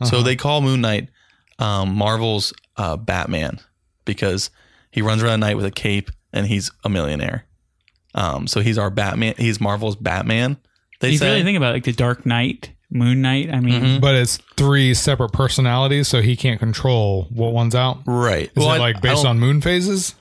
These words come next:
Speaker 1: No, no. Actually,
Speaker 2: Ooh,
Speaker 1: they said at
Speaker 2: that's
Speaker 1: one
Speaker 2: cool.
Speaker 1: point they had comic books where he was, his powers are based on moon phases, but then they stopped that. Um, but he does have different personalities.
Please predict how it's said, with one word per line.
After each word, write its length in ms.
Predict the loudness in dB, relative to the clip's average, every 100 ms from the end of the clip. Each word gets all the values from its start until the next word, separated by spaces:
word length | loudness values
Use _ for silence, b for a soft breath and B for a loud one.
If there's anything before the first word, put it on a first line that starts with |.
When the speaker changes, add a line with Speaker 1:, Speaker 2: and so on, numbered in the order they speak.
| _ -2
Speaker 1:
No, 480 | 2 4 2 0 0
no. 400 | 0 2 2 0
Actually, 360 | -2 0 2 2
Speaker 2:
Ooh, 20 |
Speaker 1:
they 140 | 2
said 180 | 2 0 2
at 80 |
Speaker 2:
that's 100 | 2
Speaker 1:
one 160 | 0 0
Speaker 2:
cool. 80 | 0
Speaker 1:
point 200 | 0 0
they 120 | 0
had 220 | 2 0
comic 220 | 0 -2 -2
books 200 | -2 -2
where 120 | -2
he 140 | 0
was, 360 | 0 0 0 -2
his 120 | -4
powers 360 | -4 -4 -2 -2
are 40 |
based 200 | -2 0
on 80 | 0
moon 160 | 0 0
phases, 300 | -2 -2 -2
but 140 | -2
then 120 | -2 -2
they 100 | -2
stopped 320 | -4 -4 -2
that. 280 | -2 -2 _ b b b b
Um, 280 | -2 0 0
but 120 | 0
he 80 | 0
does 140 | 0 0
have 60 |
different 240 | -2 -2 -2
personalities. 640 | -2 -2 -2 -2 -2